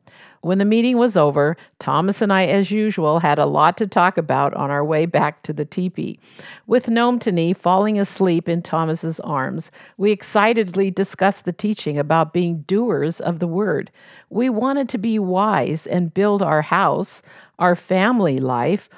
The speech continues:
on that eternal spiritual foundation. We had already, in the past few months,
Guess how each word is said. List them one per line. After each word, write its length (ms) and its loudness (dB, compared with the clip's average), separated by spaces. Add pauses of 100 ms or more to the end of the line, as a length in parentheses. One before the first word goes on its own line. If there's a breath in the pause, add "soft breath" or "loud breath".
(220 soft breath)
on 220 2
that 280 0
eternal 720 -2
spiritual 680 -4
foundation. 840 -4 (1000 loud breath)
We 200 0
had 220 4
already, 600 2
in 80 -2
the 100 2
past 420 -4
few 180 -4
months, 480 -2